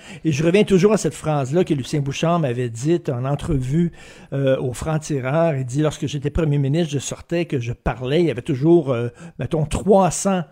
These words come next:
trois cents le, euh, le, le, le ma-, manifestants, le militant, des gens de syndicats, et cetera, de groupes de pression.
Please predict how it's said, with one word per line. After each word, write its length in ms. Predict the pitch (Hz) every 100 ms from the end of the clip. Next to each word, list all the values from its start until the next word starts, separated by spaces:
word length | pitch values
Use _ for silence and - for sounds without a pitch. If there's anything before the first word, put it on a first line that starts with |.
| - - _
trois 420 | - 160 170 175 160
cents 240 | - 190
le, 140 | 170 135 147 143
euh, 300 | 139 131 123
le, 220 | 120 113
le, 200 | 117 117
le 140 | 120
ma-, 260 | 117 139 147
manifestants, 1000 | 127 131 143 151 160 - - 143 147 147
le 120 | 139
militant, 680 | 139 135 135 - 131 131
des 180 | 131 123
gens 180 | 117 143
de 120 | 135
syndicats, 440 | 117 139 113 - 156
et 20 |
cetera, 340 | 147 127 143
de 100 | 156 135
groupes 160 | 143
de 80 | 143
pression. 460 | - 110 - 165